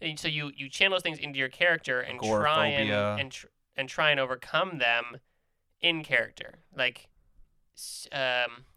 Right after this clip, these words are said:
Speaker 1: I have a problem with constantly thinking that I'm fucking up all the time,
Speaker 2: Mm-hmm, mm-hmm.
Speaker 1: like, twenty-four seven. And I, I talked to somebody recently, and they brought up a great point to me,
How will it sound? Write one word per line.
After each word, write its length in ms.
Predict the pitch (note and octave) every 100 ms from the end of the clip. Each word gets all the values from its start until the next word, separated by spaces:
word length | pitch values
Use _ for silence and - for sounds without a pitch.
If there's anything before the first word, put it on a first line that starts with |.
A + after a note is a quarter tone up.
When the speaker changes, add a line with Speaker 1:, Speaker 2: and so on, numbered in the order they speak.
| _ -
Speaker 1:
I 200 | A3+ G#3+
have 200 | F3 B2+
a 120 | C3 _
problem 460 | - D#3 B2+ B2+ A#2+
with 220 | A#2 A#2 _ _ _ _ _ _ _ _ _ _ _
constantly 500 | - E3+ F#3 F#3+ F3
thinking 540 | D#3 D3+ C#3 C3 B2+ - _
that 100 | C3+
I'm 120 | C3+
fucking 320 | C3 B2+ B2+
up 160 | C#3 - -
all 160 | D3+ C#3+
the 80 |
time, 260 | C3 - D#3
Speaker 2:
Mm-hmm, 160 | A2 A#2
mm-hmm. 260 | C3 -
Speaker 1:
like, 100 | C#3
twenty-four 300 | C3 D#3+ D3
seven. 300 | B2+ - D#3+ _ _ _ _ _ _ _ _ _ _ - -
And 160 | D3 C#3
I, 160 | B2+ B2 _ _
I 160 | A#2+ A#2 A#2
talked 360 | D#3+ F3+ -
to 60 | -
somebody 260 | C3+ A#2+ B2
recently, 440 | A#2 B2+ A2 A#2 - - - - - -
and 540 | B2+ A2+ A2+ A2 A2 -
they 120 | C#3
brought 180 | D3+ C#3+
up 80 | C3
a 60 |
great 200 | C3 D3+
point 200 | C3+ A#2
to 80 | -
me, 200 | G#2+ B2